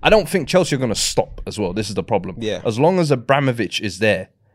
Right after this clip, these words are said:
Speaker 1: he's shown that no matter what, I'll put my money where my mouth is. Even maybe, what, two, three years ago when people thought, "Oh, he has visa issues." He
Speaker 2: Mm.
Speaker 1: Nah, bro, he said, "All right, here's seventy-five mil Kepa, here's
Speaker 2: <laughs>
Speaker 1: Morata.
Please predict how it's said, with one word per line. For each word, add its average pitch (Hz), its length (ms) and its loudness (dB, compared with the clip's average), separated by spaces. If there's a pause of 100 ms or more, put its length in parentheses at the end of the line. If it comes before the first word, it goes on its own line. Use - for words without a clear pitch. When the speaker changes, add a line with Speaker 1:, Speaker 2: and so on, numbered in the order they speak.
(200)
Speaker 1:
he's 147 240 0
shown 139 380 0
that 98 160 0
no 104 140 -2
matter 127 240 2
what, 123 260 0
I'll 120 100 6
put - 200 -6
my 113 100 2
money 117 260 0
where 101 140 0
my 90 100 -4
mouth 117 320 -2
is. 123 160 -6
Even 143 440 -2
maybe, 117 240 -4
what, 107 280 -4
two, 151 160 -4
three 139 200 -4
years 131 240 0
ago 95 100 -2
when 95 160 -2
people 110 260 -4
thought, 104 320 -6 (380)
"Oh, 113 240 6
he 117 160 0
has 113 300 4
visa 117 360 2
issues." 117 420 0
He 127 100 4
Speaker 2:
Mm. 113 260 -2 (220)
Speaker 1:
Nah, 320 280 -2
bro, 196 220 4
he 220 140 2
said, 196 200 4
"All 190 80 -6
right, 185 280 2
here's 190 240 4
seventy-five 165 500 4
mil 165 140 4
Kepa, 160 340 4
here's 165 240 6
Speaker 2:
<laughs> - 0 -
Speaker 1:
Morata. 156 500 10